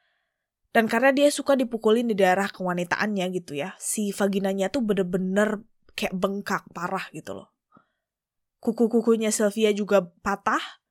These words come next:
dan cause of death atau penyebab kematiannya Sylvia adalah pendarahan otak yang diakibatkan stres dan trauma, dan juga karena adanya pukulan keras di kepala.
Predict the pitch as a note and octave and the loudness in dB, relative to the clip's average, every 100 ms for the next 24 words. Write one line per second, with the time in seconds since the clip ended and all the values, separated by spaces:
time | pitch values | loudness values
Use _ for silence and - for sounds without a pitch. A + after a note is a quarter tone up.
0 | _ _ _ _ G#3+ G#3+ G#3 A#3 A#3+ A3 | _ _ _ _ 0 0 2 0 2 -4
1 | G3+ F#3 F#3 C4 - G#3+ G#3 G3+ G3+ G#3+ | -2 2 2 0 -4 -4 2 0 0 -2
2 | G#3 A#3+ C#4+ - G#3+ G#3 F#3+ F#3+ F#3 G3 | 4 4 2 -4 -6 -2 -4 -2 -4 -4
3 | F#3 - A3+ F#3+ - - F#3+ F3 E3 A3+ | -6 -4 -2 -2 -2 -4 -2 0 0 -2
4 | B3+ - _ B3 A3 G#3+ G#3+ G3+ A3 G3 | -2 -10 _ -6 4 4 4 -2 -6 -8
5 | F#3+ - G#3 _ - A3 G#3+ F3 - G#3+ | -6 -2 -2 _ -8 -4 2 2 0 -4
6 | F#3 F3+ G#3 G3 - - A3 G#3+ - - | -4 -4 -6 -4 -6 -4 -2 -2 -2 0
7 | G3+ G3 G3 F3 E3+ E3+ G#3+ _ _ - | 0 0 -2 -4 -4 -4 -8 _ _ -20
8 | - - G#3+ G3 G3+ G3+ B3 A3+ G#3 A#3 | -20 -4 0 0 -2 0 0 0 -6 -2
9 | G#3 F#3+ G3+ B3 A3+ A3 G3+ G3+ G3 F#3+ | 0 0 0 -4 -4 0 0 0 -4 -6
10 | F#3+ - F#3 F3+ D3+ C3 - | -6 -6 -6 -6 -6 -6 -6